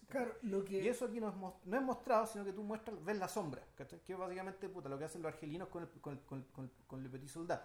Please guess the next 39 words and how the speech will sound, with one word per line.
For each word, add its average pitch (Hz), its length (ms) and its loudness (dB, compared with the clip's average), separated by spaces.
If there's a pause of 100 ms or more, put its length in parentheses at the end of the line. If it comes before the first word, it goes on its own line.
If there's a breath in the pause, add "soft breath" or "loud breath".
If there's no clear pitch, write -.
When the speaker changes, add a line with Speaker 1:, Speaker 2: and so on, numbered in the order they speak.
(320 loud breath)
Speaker 2:
Claro, 170 300 0
¿cuán 277 180 6
distinto, 285 420 -2
por 240 120 0
ejemplo, 220 380 2
esto 220 200 0
a 220 220 2
la 202 100 0
batalla 196 340 2
de 180 100 0
Argel, 170 340 4
por 135 120 -8
ejemplo? - 400 -18
Speaker 1:
Mm. 151 60 -10
Speaker 2:
Si 139 100 -4
uno 160 120 0
lo, 151 200 -2
si 165 120 -6
uno 160 120 -2
lo, 151 260 -2 (340 loud breath)
lo 165 160 0
reflejara 165 340 2
de 170 80 6
esa 170 140 0
forma. 165 380 -2
Lo 160 160 -6
que 151 100 -6
pasa 196 220 0
es 233 60 -8
que 233 80 -6
la 185 100 0
batalla 190 320 0
de 190 80 2
Argel, 196 320 0 (380 loud breath)
Pontecorvo 240 520 6
estaba 247 240 6
filmando 226 440 4
desde 202 240 6
Italia 156 460 2